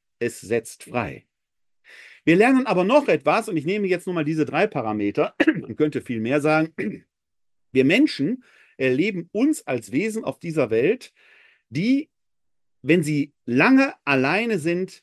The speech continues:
einsam sind und manchmal sogar an dieser Einsamkeit sterben.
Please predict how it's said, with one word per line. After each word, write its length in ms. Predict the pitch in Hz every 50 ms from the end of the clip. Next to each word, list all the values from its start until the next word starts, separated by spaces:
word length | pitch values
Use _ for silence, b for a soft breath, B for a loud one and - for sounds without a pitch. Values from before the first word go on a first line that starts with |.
| _ _ -
einsam 500 | 135 170 226 262 262 226 240 214 185 151
sind 240 | 160 196 202 202
und 120 | - - 135
manchmal 280 | 139 190 202 - 190
sogar 220 | 160 165 160 170 165
an 80 | 160
dieser 260 | 147 160 165 160 - -
Einsamkeit 640 | 139 156 165 160 156 156 143 - 151 147 151 147
sterben. 580 | - - - 156 160 175 170 131 92 - -